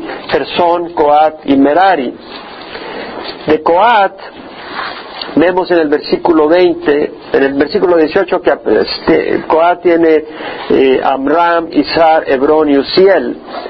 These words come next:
Y en el versículo veinte vemos que de Amram desciende Aarón, Moisés y también Miriam. Entonces de Aarón vienen los sacerdotes,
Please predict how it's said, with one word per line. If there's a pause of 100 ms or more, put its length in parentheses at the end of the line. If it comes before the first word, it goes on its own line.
(540)
Y
en
el
versículo
veinte
vemos
que
de
Amram
desciende
Aarón, (400)
Moisés
y
también
Miriam. (840)
Entonces
de
Aarón
vienen
los
sacerdotes,